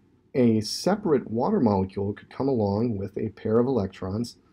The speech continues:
and pluck off a proton from this complex.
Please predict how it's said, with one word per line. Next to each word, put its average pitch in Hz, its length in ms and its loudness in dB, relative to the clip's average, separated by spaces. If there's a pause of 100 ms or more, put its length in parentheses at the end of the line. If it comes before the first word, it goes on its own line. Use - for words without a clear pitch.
(260)
and 101 240 -6
pluck - 360 0
off 110 240 0
a - 60 -2
proton - 520 0 (760)
from 113 480 0 (280)
this 92 460 -8 (140)
complex. - 680 -4